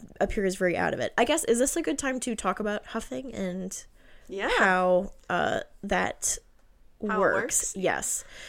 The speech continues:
Speaker 2: Love it. Tell us.
Speaker 1: So, <clears throat> this, all this information is coming from the National Institute of Health, specifically their substance abuse, uh, website. So,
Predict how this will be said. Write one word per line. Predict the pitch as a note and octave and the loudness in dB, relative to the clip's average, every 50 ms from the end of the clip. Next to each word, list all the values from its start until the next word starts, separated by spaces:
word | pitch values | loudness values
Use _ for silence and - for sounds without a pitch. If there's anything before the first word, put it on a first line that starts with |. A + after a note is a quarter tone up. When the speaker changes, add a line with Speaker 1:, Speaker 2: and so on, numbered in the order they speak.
| - - G#3+ | -16 -12 -6
Speaker 2:
Love | G3+ G3+ G#3 B3 | -4 -2 -2 -2
it. | F#4+ D4+ - - | -2 -2 -4 -2
Tell | - G3+ G3+ - | -2 -4 -2 0
us. | G4 G3 F3+ - - B3+ | 0 0 0 0 2 4
Speaker 1:
So, | - - D4+ C#4 C4+ C4 B3+ C4 - - - - | 4 6 6 6 6 6 4 4 2 0 0 2
<clears throat> | - D4 C4+ B3 A3 F3 E3+ - - - - - - - - - - - - - - | 2 2 4 4 2 2 0 -4 -8 -16 -16 -16 -14 -12 -12 -10 -8 -10 -10 -6 2
this, | A3+ B3 D#4+ D#4+ - - - | 4 4 6 4 4 4 4
all | A3 A#3+ | 6 6
this | C4 A#3+ | 6 4
information | - D#4+ - D4+ C4+ B3+ A#3+ A#3 G#3 | 4 0 0 2 0 2 2 0 0
is | G3 | 0
coming | - - G3+ G3 F#3+ | 2 2 2 2 2
from | G3+ - G#3+ | 2 0 0
the | G3 | 0
National | F#3 F#3 G3 - - G3 - | 0 0 0 -2 -2 -2 -2
Institute | F3+ F#3+ - - F#3+ - - G3+ F#3+ - | -2 -2 -4 -4 -4 -2 -2 -2 -2 2
of | - F#3+ F#3 F3+ F3+ F3+ F#3+ - - - | 2 4 4 6 4 4 2 0 -8 -10
Health, | - - - - - - G3 - - - - - - - - - - | -8 -2 0 2 2 2 0 -2 -4 -6 -8 -10 -12 -12 -12 -12 -10
specifically | - - G#3 G3+ F#3+ F#3+ G3 G3+ F#3+ | -8 -6 -4 0 0 2 4 4 6
their | F3+ F3+ F#3 | 8 8 6
substance | F#3 - - G3 F#3+ - F#3+ F#3 - | 6 6 2 0 0 0 -6 -4 -4
abuse, | G3+ F3+ F#3+ F#3 F3+ F3+ - - - - | -4 -2 0 0 0 0 -2 -4 -4 -4
uh, | F#3 F3+ E3 F3 - - | -2 -2 -2 -2 -4 -2
website. | - F3 C#3 - - - - - - - - - - - - - | -2 -2 -2 -2 -6 -8 -8 -12 -14 -16 -16 -16 -14 -14 -14 -10
So, | - - - A#3 A3+ A3 A3 G#3+ G#3+ G3+ | -6 0 2 4 4 4 4 2 0 -2